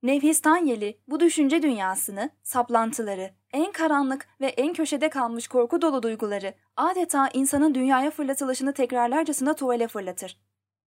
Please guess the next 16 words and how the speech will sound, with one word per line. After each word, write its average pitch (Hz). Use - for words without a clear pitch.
Bu 311
duygu 349
dünyasını 226
imgelerle 240
tuvale 262
aktarmak 196
belki 311
de 269
onlara 254
karşı 247
güvenli 233
bir 349
köşeye 277
sığınma 240
fırsatı 208
tanır. 185